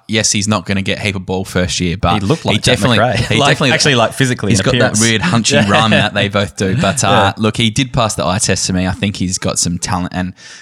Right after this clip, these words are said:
Speaker 1: uh, the way Collingwood are going, you can't see them dropping him unless it's for a rest or something
Speaker 2: Yeah,
Speaker 1: this
Speaker 2: so he
Speaker 1: year, I
Speaker 2: gets some,
Speaker 1: think.
Speaker 2: gets
Speaker 1: Yeah,
Speaker 2: some
Speaker 1: he's
Speaker 2: game
Speaker 1: gonna get
Speaker 2: time.
Speaker 1: a good, good crack at it this year, which is good for him.
Speaker 2: Cool. Let's move on to Western Bulldogs versus Gold Coast.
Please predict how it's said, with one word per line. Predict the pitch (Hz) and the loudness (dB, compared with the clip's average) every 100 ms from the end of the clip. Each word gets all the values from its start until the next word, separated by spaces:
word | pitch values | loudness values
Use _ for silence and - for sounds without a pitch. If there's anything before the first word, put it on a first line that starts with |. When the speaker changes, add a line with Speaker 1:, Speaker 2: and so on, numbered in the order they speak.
| - - | -20 -16
Speaker 1:
uh, | - _ _ - - _ _ - | -16 _ _ -16 -16 _ _ -4
the | 117 | 0
way | 135 | 2
Collingwood | 143 123 113 110 | 2 2 4 2
are | 92 | 2
going, | 92 90 87 73 | 0 0 -2 -4
you | 95 | -2
can't | 110 98 | -2 0
see | - | -2
them | 95 90 | -4 -2
dropping | 87 - 95 | -4 -2 -2
him | 87 90 | -2 -4
unless | 87 90 - | -6 -6 -4
it's | 80 - | -4 -4
for | 90 | -4
a | 82 | -4
rest | 87 - | -4 -4
or | 87 | -4
something | 85 71 | -4 -4
Speaker 2:
Yeah, | 95 | -2
Speaker 1:
this | 95 | 0
Speaker 2:
so | 92 | 0
he | |
Speaker 1:
year, | 98 | 0
I | |
Speaker 2:
gets | - | 0
some, | 85 | -2
Speaker 1:
think. | 90 | -4
Speaker 2:
gets | - | -4
Speaker 1:
Yeah, | 107 | -4
Speaker 2:
some | 95 | 0
Speaker 1:
he's | 101 | 0
Speaker 2:
game | 87 | 2
Speaker 1:
gonna | 113 | 2
get | 101 | 0
Speaker 2:
time. | 90 | -2
Speaker 1:
a | |
good, | 95 95 92 - | -2 -2 -2 -4
good | 90 | -8
crack | - 73 73 | -4 -4 -4
at | |
it | - | -4
this | - | -4
year, | 76 | -4
which | 76 - | -6 -8
is | 82 | -8
good | 85 | -8
for | - | -6
him. | 101 85 - _ | -6 -6 -10 _
Speaker 2:
Cool. | - 117 | -4 -2
Let's | 113 110 | -2 -2
move | 110 104 | 0 0
on | |
to | 98 | 0
Western | 98 - 92 | -2 -4 -4
Bulldogs | 95 95 95 | -2 -2 -2
versus | 95 - | -4 -4
Gold | - 101 | -2 -2
Coast. | 101 98 - | 0 -4 -6